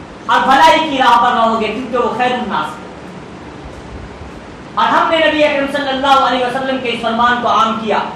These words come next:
تو ہم نے کہا کہ صحابہ کے بارے میں جب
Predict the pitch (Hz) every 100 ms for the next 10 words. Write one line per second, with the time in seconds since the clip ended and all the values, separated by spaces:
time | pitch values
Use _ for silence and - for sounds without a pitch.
0 | - - - - - - - - - -
1 | - - - - - - - - 240 277
2 | 330 370 339 339 - - - - - -
3 | - - - - - - - - - -
4 | - - - - - - 226 247 262 269
5 | 302 311 311 285 294 294 302 277 277